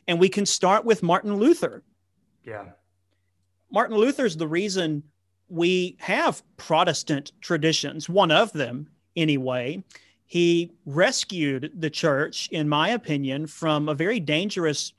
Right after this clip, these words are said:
Speaker 1: trend toward what the current medieval Catholic Church, so not the Catholic Church now, we're not gonna broad brush and act like
Speaker 2: Right.
Speaker 1: Vatican two didn't happen,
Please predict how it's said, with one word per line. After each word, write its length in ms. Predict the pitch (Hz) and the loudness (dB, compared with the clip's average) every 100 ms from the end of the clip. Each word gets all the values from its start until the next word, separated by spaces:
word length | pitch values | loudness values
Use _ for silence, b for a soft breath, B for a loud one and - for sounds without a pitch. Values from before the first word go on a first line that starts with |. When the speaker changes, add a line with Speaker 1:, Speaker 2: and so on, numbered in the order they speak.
| - | -12
Speaker 1:
trend 760 | - 160 190 214 135 151 202 - b b | -8 -4 0 0 0 -2 -6 -8 b b
toward 640 | - 160 151 160 156 151 - _ - | -6 -2 2 4 2 0 -8 _ -20
what 460 | 254 - 180 175 | -20 -6 -2 0
the 120 | 165 143 | 0 -2
current 420 | - 196 214 190 | 2 4 6 4
medieval 380 | 170 165 165 156 | 2 4 2 2
Catholic 420 | 160 160 156 147 | 0 0 0 -4
Church, 340 | - 143 147 | -4 -2 -4
so 100 | - | -4
not 200 | 165 180 | -2 -2
the 60 | 247 | -2
Catholic 380 | - 240 240 - | 2 2 2 2
Church 320 | - 208 - | 2 2 2
now, 380 | 165 147 147 - - | 2 2 0 -4 -4
we're 80 | |
not 180 | 143 143 | -2 -2
gonna 160 | 170 170 | 0 -2
broad 320 | 160 170 170 | 4 4 4
brush 320 | 160 156 147 | 4 2 2
and 100 | 156 | 0
act 200 | 147 151 | -2 0
like 200 | 156 147 | 0 0
Speaker 2:
Right. 60 | 156 | 2
Speaker 1:
Vatican 360 | 156 147 - 143 | 0 2 -2 -4
two 200 | 160 151 | -2 -2
didn't 240 | 156 147 | -2 -6
happen, 400 | 139 135 139 143 | -6 -6 -6 -8